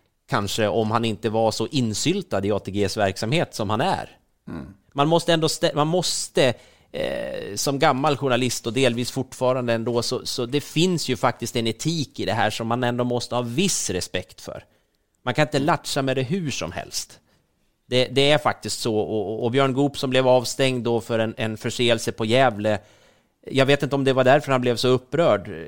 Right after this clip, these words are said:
Speaker 1: för att han tyckte att de bedömde fel, men jag tycker var och en kan gå in i lopparkivet och titta på det här och fundera på, är,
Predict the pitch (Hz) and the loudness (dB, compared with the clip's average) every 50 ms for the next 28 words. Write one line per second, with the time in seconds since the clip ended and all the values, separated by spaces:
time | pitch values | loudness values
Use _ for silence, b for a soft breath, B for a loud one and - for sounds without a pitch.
0 | 85 80 76 110 - 123 117 - 123 110 123 120 - - 117 - - 120 110 117 | -10 -12 -12 -4 0 0 0 0 -2 -4 -4 -4 -2 -2 -4 -2 -2 -4 -2 -2
1 | 113 110 117 113 113 110 117 113 - - 160 139 120 107 113 120 120 - 139 131 | 0 2 2 0 2 -2 -4 -6 -2 0 2 2 2 2 2 0 -2 -2 -2 -2
2 | 139 127 123 139 139 131 127 123 127 151 160 135 117 - 117 110 113 120 120 113 | -2 0 2 4 4 4 4 4 4 2 2 0 -2 -4 -2 0 0 0 0 0
3 | 107 117 113 110 - 120 117 - - 123 117 - 120 107 - 151 131 - _ - | 0 -2 -2 -2 -2 -4 -4 -2 -2 -4 -4 -4 -6 -4 -4 -4 -6 -4 _ -4
4 | 170 165 - 120 107 107 104 101 - - 120 113 104 120 127 120 110 - 104 98 | -4 -2 0 0 2 2 2 0 -2 -4 -4 0 2 4 4 4 4 2 0 2
5 | 123 156 175 156 - | 2 4 4 4 2